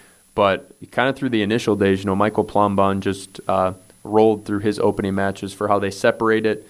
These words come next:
Um, for these, they separate half the teams each in North and South, and you play out those matches. Then the top four, um,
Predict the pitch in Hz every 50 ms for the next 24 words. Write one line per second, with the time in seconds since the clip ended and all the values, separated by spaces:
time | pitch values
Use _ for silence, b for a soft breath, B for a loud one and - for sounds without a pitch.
0 | b b b b b b b - 101 104 107 101 98 - - 110 107 107 104 101
1 | 104 101 - - 101 104 104 98 98 107 98 98 98 - 95 - - 101 98 98
2 | - 101 104 98 - - 98 98 98 101 101 101 95 92 - - 107 107 104 107
3 | 104 104 - b b b b b b b - 92 95 92 - - 101 98 95 92
4 | 90 - - 120 127 120 131 127 117 117 - - 117 113 107 - 104 98 95 92
5 | 92 - - 98 95 - - - - 101 98 98 95 95 92 90 B B B B
6 | B B - 95 95 92 90 92 90 90 92